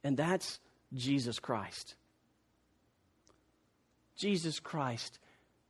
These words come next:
became the curse that he might redeem us from the curse. Jesus Christ took your damnation that you deserved.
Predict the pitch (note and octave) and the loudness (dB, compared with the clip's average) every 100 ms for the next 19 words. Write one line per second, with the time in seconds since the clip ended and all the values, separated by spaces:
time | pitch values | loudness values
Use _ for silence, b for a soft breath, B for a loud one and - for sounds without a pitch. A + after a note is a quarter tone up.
0 | C3+ C3 C#3 - - G3 G3 F3+ D#3+ C#3+ | -2 2 2 2 -4 6 10 12 12 10
1 | B2+ B B C3 D3+ - - - G3+ G#3+ | 6 B B 4 4 4 0 4 8 8
2 | D#3+ - - - - - _ _ _ _ | 8 2 -4 -8 -12 -20 _ _ _ _
3 | _ _ _ _ _ _ _ _ _ - | _ _ _ _ _ _ _ _ _ -6
4 | C#3+ D3 D#3+ D3+ D3 C#3 C3+ B2+ A#2+ D#3+ | 0 6 8 10 8 6 0 -2 2 6
5 | D3+ D3 E3+ F#3+ E3 - - - _ _ | 8 6 2 0 0 -2 -4 -10 _ _
6 | _ - C3 A#2+ G#2+ C#3+ A2+ G2+ - b | _ -2 0 0 -2 -6 -6 -8 -16 b
7 | b b - A3+ A3 A3 - A#3+ A3 - | b b 4 6 6 2 0 0 0 0
8 | - A#3 - B B F3 F3 A#3 C4 C#4 | 4 4 4 B B 2 10 12 12 12
9 | C4 - B B D#3 D#3 G#3+ A#3+ A#3+ A3+ | 10 6 B B 6 8 8 8 10 10
10 | A3+ A#3+ B3 - B3+ A#3 A3 G3+ B B | 10 8 6 4 4 6 8 6 B B
11 | G#3+ G#3 - D#3+ F#3 C4+ C#4+ C4 G3 A3 | 12 12 8 4 12 12 12 10 6 6
12 | G3 E3 B2+ | 6 6 2